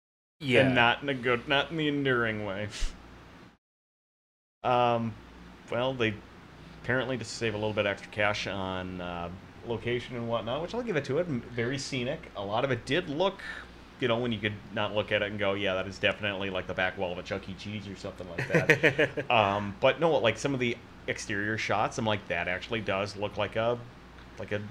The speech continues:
Speaker 2: old-timey village to a certain extent. That does look like the exterior of a castle. That's a very nice-looking vista on the mountains. Where did they film this?"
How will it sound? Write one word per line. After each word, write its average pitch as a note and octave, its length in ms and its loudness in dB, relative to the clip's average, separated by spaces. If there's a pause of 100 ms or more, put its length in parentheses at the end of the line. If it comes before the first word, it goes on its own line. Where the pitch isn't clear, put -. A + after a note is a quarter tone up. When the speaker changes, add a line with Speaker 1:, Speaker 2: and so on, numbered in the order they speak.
(120)
Speaker 2:
old-timey A2 1200 -6
village D3+ 460 0
to G#2 100 -6
a F#2+ 60 -6
certain - 240 -10
extent. F2+ 320 -12
That F#2 240 -2
does G2 280 0
look A2 200 -2
like G#2+ 100 -2
the A2+ 80 -2
exterior A2 340 -4
of B2+ 40 -4
a C#3 60 0
castle. E3 500 0
That's E2 180 -4
a F#2+ 40 -8
very F#2 300 -2
nice-looking A2+ 520 -4
vista B2 560 2
on G#2 160 -2
the A2+ 80 -4
mountains. C#3+ 400 -2
Where G#2 120 -4
did A#2 100 -6
they A#2 100 2
film E3+ 260 0
this?" A2+ 200 -2